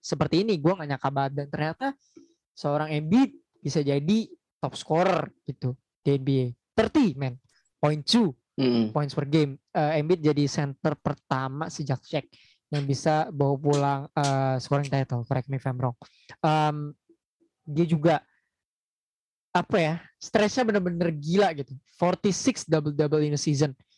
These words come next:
Speaker 1: Nomor empat di liga. Dia averaging tiga puluh koma enam, sorry. Tiga puluh koma enam even points per game.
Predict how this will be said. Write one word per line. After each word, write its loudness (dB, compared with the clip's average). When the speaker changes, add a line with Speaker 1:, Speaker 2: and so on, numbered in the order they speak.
Speaker 1:
Nomor -4
empat 0
di -2
liga. 0
Dia 2
averaging 0
tiga 2
puluh 2
koma 2
enam, -2
sorry. -2
Tiga 0
puluh 2
koma 0
enam -2
even -2
points 2
per -4
game. -4